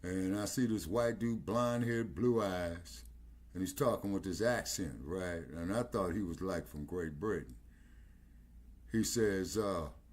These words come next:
No, I'm from South Africa. So I looked him square in his eye,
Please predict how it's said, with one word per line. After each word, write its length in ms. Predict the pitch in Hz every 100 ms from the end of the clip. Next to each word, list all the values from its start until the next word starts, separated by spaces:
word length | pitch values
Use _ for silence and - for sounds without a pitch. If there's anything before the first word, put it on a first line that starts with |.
| - - - -
No, 260 | 87 110 -
I'm 260 | 101 107 - - -
from 240 | 78 71
South 360 | - - 76 85
Africa. 480 | 92 82 - 69 69
So 140 | 87
I 100 | 107
looked 260 | 135 127 123
him 220 | 120 -
square 560 | - - - 147 135
in 60 | 123
his 180 | 127 117
eye, 340 | 123 101 87